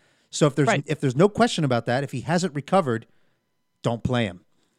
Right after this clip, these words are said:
Speaker 1: But here we are. We're playing Colgate, a team that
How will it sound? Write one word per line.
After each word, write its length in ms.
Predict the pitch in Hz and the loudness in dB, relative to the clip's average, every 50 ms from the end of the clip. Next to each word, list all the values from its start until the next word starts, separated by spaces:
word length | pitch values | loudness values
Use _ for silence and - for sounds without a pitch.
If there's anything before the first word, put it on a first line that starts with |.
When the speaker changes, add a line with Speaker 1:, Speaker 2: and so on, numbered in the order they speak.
| _ _ _ _ _ _ _ _ | _ _ _ _ _ _ _ _
Speaker 1:
But 100 | - 139 | -4 0
here 140 | 139 165 185 | 2 2 4
we 140 | 208 226 170 | 4 4 4
are. 240 | 139 131 143 160 - | 4 4 2 0 -2
We're 100 | 147 143 | -4 -4
playing 320 | - - 175 170 185 190 160 | -2 0 0 2 0 0 2
Colgate, 560 | - 160 143 131 123 131 123 127 - - _ _ _ _ _ - | 4 4 4 4 4 0 -2 -2 -2 -6 _ _ _ _ _ -8
a 60 | 139 - | -8 -6
team 340 | - - 165 160 165 165 | -4 -2 0 0 2 2
that 240 | 156 147 143 - _ | 2 0 -2 -2 _